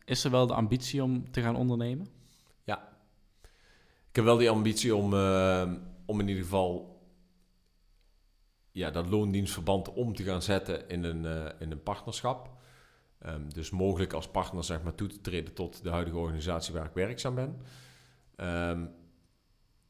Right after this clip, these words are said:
Speaker 2: ja, het werkt in, bij ons in een iets andere structuur dan het gemiddeld M K B-bedrijf. Wij ze-, wij werken op een partnerstructuur, zeg maar. Dus niet de di-, de directeur, groot eigenaar, zeg maar, met daaronder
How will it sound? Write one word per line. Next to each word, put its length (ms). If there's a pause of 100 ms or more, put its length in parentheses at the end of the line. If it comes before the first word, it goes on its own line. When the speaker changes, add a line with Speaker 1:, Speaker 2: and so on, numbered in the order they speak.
(1120)
Speaker 2:
ja, 220
het 80
werkt 300
in, 320
bij 140
ons 260
in 80
een 200
iets 300
andere 280
structuur 520
dan 260
het 100
gemiddeld 320
M 140
K 120
B-bedrijf. 600
Wij 200
ze-, 180
wij 160
werken 280
op 60
een 200
partnerstructuur, 840
zeg 180
maar. 120
Dus 140
niet 220
de 80
di-, 240
de 120
directeur, 540
groot 240
eigenaar, 520
zeg 200
maar, 260
met 180
daaronder 580